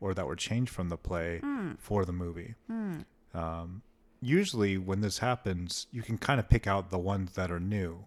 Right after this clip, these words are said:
Speaker 2: Mm.
Speaker 1: right?
Speaker 2: Mm.
Speaker 1: But because you had the original writer on, uh, I couldn't tell.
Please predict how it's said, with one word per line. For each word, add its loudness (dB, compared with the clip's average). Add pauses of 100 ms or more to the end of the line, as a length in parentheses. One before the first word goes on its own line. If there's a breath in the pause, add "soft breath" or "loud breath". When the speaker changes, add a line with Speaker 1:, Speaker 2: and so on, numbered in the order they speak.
Speaker 2:
Mm. -4
Speaker 1:
right? 0 (320 loud breath)
Speaker 2:
Mm. -4
Speaker 1:
But 2
because 2
you 4
had 4
the 2
original 2
writer 0
on, -2 (640)
uh, -4 (220)
I -4
couldn't -2
tell. -4